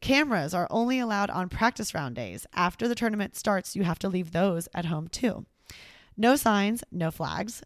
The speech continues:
no chairs with armrests, no big logos on umbrellas or clothing that can be seen from T V. They can ask you to leave if they think your logo is too big. Obviously, this is just spectators. You may not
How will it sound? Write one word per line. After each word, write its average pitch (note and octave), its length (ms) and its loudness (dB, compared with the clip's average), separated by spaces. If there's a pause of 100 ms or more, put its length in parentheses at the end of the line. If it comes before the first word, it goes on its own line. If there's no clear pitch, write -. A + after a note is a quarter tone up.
no G#3 200 4
chairs A3 400 0
with G3+ 220 0
armrests, G3 640 2 (320)
no C4+ 260 6
big E4 220 0
logos A3 640 2
on F#3 120 0
umbrellas F3 600 0 (100)
or C4+ 180 8
clothing G3+ 480 2
that F#3 140 0
can F#3 120 -2
be F3+ 160 0
seen E3+ 280 -4
from F3 220 -6
T A#3+ 240 0
V. D#3 240 -8 (400)
They G3+ 140 0
can A#3+ 480 0
ask G#3+ 340 -2
you G#3+ 140 0
to - 140 -6
leave F#3+ 460 -2
if F3+ 120 -6
they F#3 120 -4
think F3 260 -8
your G3+ 120 -2
logo D#3 420 0
is D#3 260 -8
too D#3+ 220 0
big. E3+ 380 2 (400)
Obviously, F3 380 0
this E3+ 240 0
is E3+ 80 0
just - 280 -8
spectators. - 560 -10 (760)
You A#3+ 140 4
may A#3 140 4
not G3+ 240 4